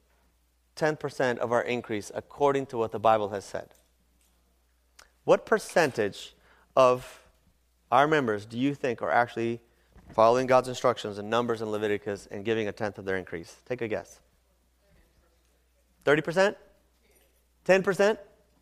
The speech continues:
Twenty-five percent? Oh, okay. Not, not too bad. Not too bad. Uh, okay. We're gonna crunch some numbers.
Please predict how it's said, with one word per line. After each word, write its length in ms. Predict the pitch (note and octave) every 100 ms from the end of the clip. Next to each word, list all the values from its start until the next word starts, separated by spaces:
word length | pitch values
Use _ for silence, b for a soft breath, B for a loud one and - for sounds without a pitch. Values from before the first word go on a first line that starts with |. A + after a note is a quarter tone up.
| _ _ _ _ _ _ _ _ _ _ _ _ _ _ _ _ _ _ _ _ _ _ _ _ _ _ _ -
Twenty-five 360 | E3+ F3 F#3+
percent? 320 | G3+ G3+ A3+ - _ b b b b b -
Oh, 200 | C#3 A2+
okay. 340 | A#2 C3 D3+ - -
Not, 200 | C3 C3+
not 160 | C3+ C3+
too 100 | D#3
bad. 220 | C#3+ A2+
Not 160 | A#2+ -
too 80 |
bad. 220 | D3+ C3 - - -
Uh, 180 | D#3 C3+ -
okay. 220 | E3+ A3+ - - - - B B B -
We're 140 | E3
gonna 100 | F#3
crunch 200 | E3 F#3
some 120 | F#3+
numbers. 540 | F#3+ F#3+ A#2 F#2 -